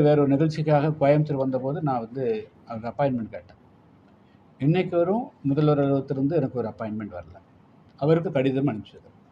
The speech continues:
முதல்வருடைய அலுவலகத்திலிருந்து எனக்கு நேரடியாக அழைப்பு வந்தால்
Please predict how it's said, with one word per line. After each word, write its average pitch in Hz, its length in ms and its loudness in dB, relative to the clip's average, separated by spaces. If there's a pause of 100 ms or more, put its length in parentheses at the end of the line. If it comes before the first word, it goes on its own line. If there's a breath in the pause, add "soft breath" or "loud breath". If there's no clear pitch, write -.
(920)
முதல்வருடைய 214 520 8
அலுவலகத்திலிருந்து 190 600 10 (140)
எனக்கு 151 360 4
நேரடியாக 160 380 6
அழைப்பு 143 180 0
வந்தால் 151 320 4